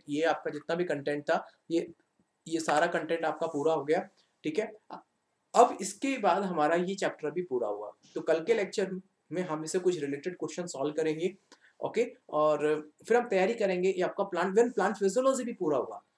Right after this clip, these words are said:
Plant physiology भी अगर आप अच्छे से कर लेंगे ना, तो plant physiology में हमने, देखिए, अ, respiration पढ़ा,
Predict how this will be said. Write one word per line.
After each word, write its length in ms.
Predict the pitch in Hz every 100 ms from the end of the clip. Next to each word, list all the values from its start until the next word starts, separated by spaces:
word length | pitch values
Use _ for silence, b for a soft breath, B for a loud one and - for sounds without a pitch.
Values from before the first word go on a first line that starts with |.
| _ _ _ -
Plant 280 | 175 277
physiology 500 | 294 254 247 233 226
भी 100 | 233
अगर 220 | 240 220 226
आप 100 | 233
अच्छे 220 | 170 202
से 100 | 208
कर 220 | 202 165
लेंगे 260 | 185 180 160
ना, 100 | 180 139 _ _
तो 60 | -
plant 260 | 175 185 190
physiology 400 | 185 190 185 196
में 100 | 190
हमने, 180 | 180
देखिए, 580 | 185 - - 151 175 - - 156
अ, 100 | 143
respiration 520 | 143 - 160 160 165
पढ़ा, 240 | 156 147